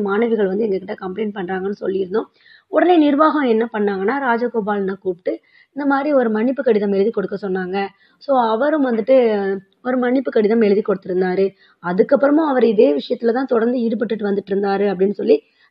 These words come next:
சக ஆசிரியர்களும், பி எஸ் பி பி ஸ்கூல்ல இருக்கக்கூடிய அந்த சக ஆசிரியர்களும் வந்துட்டு வாக்குமூலம் கொடுத்ததா போலீசார் இப்போ தகவல்கள் வெளிவிட்டிருக்காங்க. So, இந்த மாதிரி கேவலமான செயல்கள்ல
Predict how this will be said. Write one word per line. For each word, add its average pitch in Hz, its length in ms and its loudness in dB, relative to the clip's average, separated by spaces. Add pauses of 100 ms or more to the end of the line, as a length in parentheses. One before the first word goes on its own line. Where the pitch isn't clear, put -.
(100)
சக 254 160 2 (120)
ஆசிரியர்களும், 233 760 4
பி 214 100 0
எஸ் 233 160 4
பி 226 100 -2
பி 202 100 -4
ஸ்கூல்ல 202 280 -2
இருக்கக்கூடிய 185 420 0
அந்த 277 260 -2
சக 220 240 -8
ஆசிரியர்களும் 208 580 -2
வந்துட்டு 196 220 -4 (440)
வாக்குமூலம் 247 540 2
கொடுத்ததா 214 380 -2
போலீசார் 262 520 0
இப்போ 202 200 0
தகவல்கள் 208 540 -2
வெளிவிட்டிருக்காங்க. 185 640 -2 (440)
So, - 20 2 (180)
இந்த 240 280 2
மாதிரி 285 320 0 (180)
கேவலமான 262 600 2
செயல்கள்ல 214 480 2